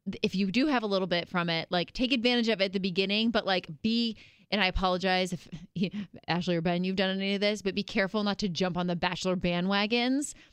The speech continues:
I think that's one of the things that I've, like, really tried not to do in term-, in terms of making, um,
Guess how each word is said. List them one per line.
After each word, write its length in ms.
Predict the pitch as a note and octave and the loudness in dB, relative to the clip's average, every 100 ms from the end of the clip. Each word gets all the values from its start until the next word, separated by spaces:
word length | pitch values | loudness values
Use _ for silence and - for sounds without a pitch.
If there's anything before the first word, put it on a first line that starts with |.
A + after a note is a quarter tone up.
| - | -4
I 80 | F#3 | -2
think 180 | G#3 G#3 | 0 2
that's 160 | G3+ G3 | 0 0
one 140 | F#3+ | 0
of 60 | F#3 | 0
the 100 | F3 | 0
things 240 | F#3 F3+ | -2 0
that 120 | F3 | 0
I've, 220 | F3 E3+ | 2 2
like, 140 | F3+ F3 | 0 -2
really 320 | E3+ F#3 F#3 | 0 0 0
tried 300 | F3+ F#3+ F3+ | 0 -2 0
not 240 | F3 E3+ - | -2 -6 -8
to 80 | |
do 200 | F3 G3 | -2 0
in 200 | F#3 F3+ | 0 -4
term-, 400 | - - G3 F3 - | -6 -4 -4 -4 -6
in 100 | F3+ | -8
terms 320 | E3+ F#3 F3+ | -4 -4 -2
of 140 | F3+ E3+ | -2 -2
making, 680 | F3+ F3 - F#3 F3 E3+ - | 0 0 0 0 0 -4 -6
um, 640 | F3 E3+ D3+ A2+ - E3+ | -2 0 -2 -6 -14 -18